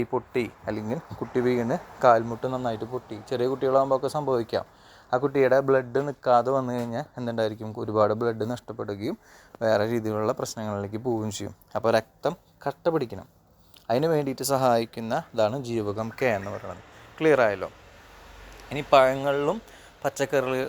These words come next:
കറികളിലും ധാരാളം വിറ്റാമിനുകൾ അടങ്ങിയിട്ടുണ്ട്. അവ ആരോഗ്യകരമായ ഭക്ഷണക്രമത്തിൻ്റെ പ്രത്യേക ഭാഗമാണ്. പ്രത്യേകിച്ച് വിറ്റാമിൻ സി, എ എന്നിവയിൽ കൂടുതലായി കാണാം. കൂടാതെ നാരുകൾ, ധാതുക്കൾ, ആൻറ്റി ഓക്സിഡൻറ്റുകൾ എന്നിവയിലും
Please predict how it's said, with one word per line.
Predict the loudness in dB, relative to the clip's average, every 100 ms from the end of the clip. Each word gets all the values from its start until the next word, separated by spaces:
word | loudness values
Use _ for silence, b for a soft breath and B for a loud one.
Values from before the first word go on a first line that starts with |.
| 0
കറികളിലും | 2 4 2 0 4
ധാരാളം | 6 6 2 0
വിറ്റാമിനുകൾ | -4 -4 -4 -4 -8 -4
അടങ്ങിയിട്ടുണ്ട്. | -4 -4 -6 -6 -6 -6 -4 0
അവ | 0 4 4
ആരോഗ്യകരമായ | 2 -2 -2 -4 -2 -4 -4 -6
ഭക്ഷണക്രമത്തിൻ്റെ | -8 -10 -8 -8 -8 -6 -6 -6 B B B -4
പ്രത്യേക | -2 4 4 4 2
ഭാഗമാണ്. | 2 0 -2 -4 -6 -12
പ്രത്യേകിച്ച് | -8 -6 -4 -6
വിറ്റാമിൻ | -2 0 0 -4 -6 -6
സി, | -4 -6 -6 2 2
എ | 2 -2
എന്നിവയിൽ | -2 -4 -4 -6 -12 -6
കൂടുതലായി | -2 2 4 4 4 0
കാണാം. | -2 -2 -6 B B B
കൂടാതെ | 0 4 4 2 0
നാരുകൾ, | 0 0 -2 -2 -4 -6 -6 0
ധാതുക്കൾ, | 2 0 -4 -6 -4 -2
ആൻറ്റി | -4 -2 -2
ഓക്സിഡൻറ്റുകൾ | -2 -6 -8 -6 -6 -6
എന്നിവയിലും | -4 -4 -4 -6